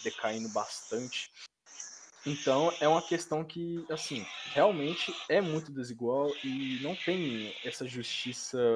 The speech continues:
é, mais a-,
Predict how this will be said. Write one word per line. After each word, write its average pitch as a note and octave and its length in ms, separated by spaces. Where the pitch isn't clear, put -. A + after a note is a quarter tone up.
é, G#2+ 880
mais A#2 680
a-, - 140